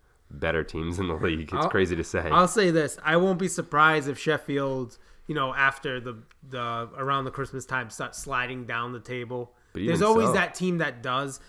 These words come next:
Speaker 2: But either way, to be on seventeen points at this point in the season, which is nine points clear of the relegation zone, they are very well on pace to stay up.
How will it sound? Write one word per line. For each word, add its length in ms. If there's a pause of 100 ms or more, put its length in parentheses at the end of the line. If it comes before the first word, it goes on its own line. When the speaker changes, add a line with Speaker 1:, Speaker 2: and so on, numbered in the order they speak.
(120)
Speaker 2:
But 120
either 200
way, 160
to 80
be 160
on 180
seventeen 560
points 560
at 80
this 120
point 300
in 60
the 80
season, 520 (640)
which 200
is 260 (360)
nine 380
points 300
clear 240
of 60
the 60
relegation 600
zone, 420 (320)
they 160
are 380
very 480
well 260
on 160
pace 300
to 60
stay 320
up. 280